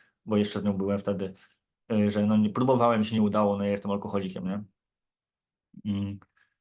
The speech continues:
No ale finalnie, y, czekając na termin, ja i tak miałem bardzo dość i, i katowałem wszystkie meetingi, jakie się dało tutaj,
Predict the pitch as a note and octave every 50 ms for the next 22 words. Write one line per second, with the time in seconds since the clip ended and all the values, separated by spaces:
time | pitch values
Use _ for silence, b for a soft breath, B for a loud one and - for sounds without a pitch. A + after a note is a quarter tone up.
0 | _ - - B2+ C3+ C#3 C3+ C3+ C3+ C3 B2+ B2+ B2+ B2 B2 B2 A#2+ A#2+ A#2+ A#2
1 | - - B2 A#2+ A2+ A2 A2 G#2+ A2 G#2+ A2 A2 G#2+ G#2+ G#2+ G#2+ G2+ G2+ - -
2 | _ _ - C3 B2 C3+ C3 B2+ B2+ A#2 A#2+ A#2 - A#2+ A#2+ A#2+ A2 A2+ A2+ A2
3 | G#2+ B2 A#2+ B2 - - A2+ A#2 A2 A2 G#2+ G#2+ A2 G#2+ G#2+ G#2+ F#2 A2 G#2+ G#2+
4 | - - - A#2 G#2+ G#2 A2 G#2+ G#2 A#2+ - - G2+ G#2+ G#2+ G#2 G2+ - - -
5 | A2 G2+ G2+ - - G#2 G2 G2+ G2+ G2 - F#2+ F#2 G#2 G2 F#2+ F#2 F#2 F#2 -
6 | F2 - F#2 F#2 F2+ -